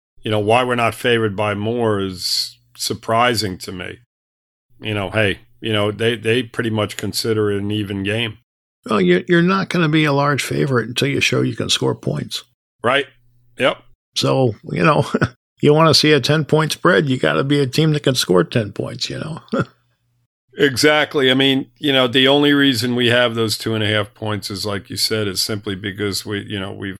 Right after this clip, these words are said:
Speaker 1: got the home field advantage in this game. Otherwise, they,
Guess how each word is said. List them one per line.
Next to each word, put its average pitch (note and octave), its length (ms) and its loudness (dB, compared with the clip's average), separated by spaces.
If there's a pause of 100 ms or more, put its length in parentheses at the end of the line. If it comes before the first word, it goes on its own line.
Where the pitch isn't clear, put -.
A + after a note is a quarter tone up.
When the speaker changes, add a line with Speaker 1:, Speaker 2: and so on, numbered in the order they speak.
Speaker 1:
got G2+ 220 -6
the F#2 100 -8
home G2+ 180 -6
field G2 280 -8
advantage G2+ 520 -6
in G#2 60 -12
this F#2+ 160 -10
game. G2 240 -6
Otherwise, G2+ 520 -2
they, F#2+ 320 -6